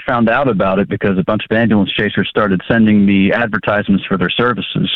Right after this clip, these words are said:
So I, I, uh, looked up the law office, called them. They claimed to have no idea what I was talking about, so I went to the, uh, county clerk of court and found the case.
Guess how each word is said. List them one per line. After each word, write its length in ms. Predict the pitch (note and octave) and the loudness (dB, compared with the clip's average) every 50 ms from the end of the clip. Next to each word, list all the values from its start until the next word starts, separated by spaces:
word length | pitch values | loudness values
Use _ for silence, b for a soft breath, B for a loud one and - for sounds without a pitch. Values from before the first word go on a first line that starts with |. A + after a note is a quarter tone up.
| - - | -2 -2
So 240 | - G2+ F#2+ F#2 F2 | 0 0 0 0 0
I, 180 | - F2+ F#2 F#2+ F#2+ G2 - _ _ _ | 0 0 0 0 0 -2 -4 _ _ _
I, 280 | F#2 F#2 F#2 F2+ F#2 F#2 | -2 0 0 2 2 2
uh, 240 | F2 F2 F2 F2+ - | 2 0 0 -2 -2
looked 540 | - G2 F#2+ - A2 G#2+ B2 C3+ - - - | -4 -4 -2 0 2 2 2 0 -2 -2 -2
up 160 | B2+ A#2+ A#2 - - - _ _ _ _ _ _ _ _ _ | -2 -2 -2 -4 -14 -20 _ _ _ _ _ _ _ _ _
the 60 | - G2 | -2 0
law 420 | G#2 A2+ B2 B2+ A#2+ - A#2+ A#2+ | 0 2 2 2 0 0 0 0
office, 280 | B2+ B2+ - D#3+ E3 - - - - - - _ | -2 -2 -2 -2 -2 -2 -2 -4 -4 -6 -10 _
called 320 | - B2 B2+ C3+ C#3+ C3 B2 | -4 -2 -2 0 -2 -2 0
them. 400 | C3+ C#3 D3+ D#3+ E3+ E3+ - - | 2 2 4 4 2 2 -2 -4
They 520 | - G#2 G#2+ A2+ A#2+ B2 B2+ C3 B2+ B2+ A#2+ B2 B2+ - - | -4 -2 0 0 0 2 2 2 2 0 -2 -4 -8 -6 -4
claimed 300 | - C3 B2+ B2+ B2+ A2 | -2 0 2 2 2 2
to 60 | A2+ | 2
have 160 | A#2 A2 G2+ | 0 0 2
no 200 | G#2+ A#2 B2 C3 | 0 0 0 0
idea 220 | B2+ B2+ B2+ B2 A#2+ | 0 0 0 0 0
what 120 | A2+ A2+ | 0 0
I 80 | A2 G#2 | 0 0
was 120 | G2+ - - | -2 -2 -2
talking 360 | - B2 A#2+ A#2+ - B2 A2+ | -4 -4 -4 0 0 2 2
about, 380 | G#2+ G2+ A2 A2 A2 - - - - | 2 2 0 0 0 -2 -4 -4 -2
so 100 | - G2+ | 0 0
I 100 | G2 G2 | 0 0
went 240 | G2+ A2 A2 - - - | 2 0 0 -2 -4 -2
to 200 | - G#2 G#2 G2+ | 0 2 2 2
the, 240 | F2+ F#2+ F#2 F#2 F#2+ - _ - - | 2 2 0 0 -2 -4 _ -10 -4
uh, 320 | G2 F#2+ F#2 F2+ E2+ F#2 F#2+ - _ _ _ _ _ _ - | -2 0 0 0 0 -2 -4 -8 _ _ _ _ _ _ -4
county 220 | B2+ A2+ A2+ G2+ | -2 0 0 0
clerk 240 | - - A2 G#2 - | 0 -2 -4 -4 -6
of 180 | - - - | -10 -16 -6
court 240 | - A2 A2+ A#2 - - | -2 -2 -2 -2 -2 -2
and 240 | - - F#2 F#2 F2 | 0 2 2 2 2
found 260 | - G#2+ G#2 G#2+ G#2 | 0 -2 0 0 0
the 60 | F#2+ - | -2 -2
case. 240 | - - D#2+ D2+ | -4 -4 -4 -4